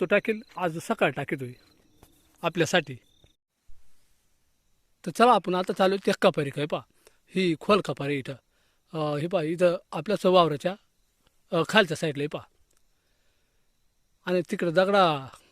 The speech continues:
अ, टाकल्यात कोणतरी त्या पहा. आणि ही कपार. हे असे म्हणजे आमच्या रानाला कपारी कुपारी आहेत.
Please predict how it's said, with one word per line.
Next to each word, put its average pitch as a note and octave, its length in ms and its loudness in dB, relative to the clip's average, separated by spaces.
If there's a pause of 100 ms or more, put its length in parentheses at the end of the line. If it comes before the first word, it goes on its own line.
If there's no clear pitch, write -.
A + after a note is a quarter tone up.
अ, - 20 -10
टाकल्यात D#3 500 -4
कोणतरी D#3 280 -2
त्या C#3 120 -6
पहा. F3 180 -8 (100)
आणि D#3 200 -6
ही E3+ 160 -4
कपार. C3+ 280 -4 (1040)
हे G#3+ 60 4
असे B3 380 2
म्हणजे G3+ 160 0
आमच्या D#3 260 -4
रानाला C#3 300 -10
कपारी D#3 240 -4
कुपारी C#3+ 280 -8
आहेत. G3 140 -2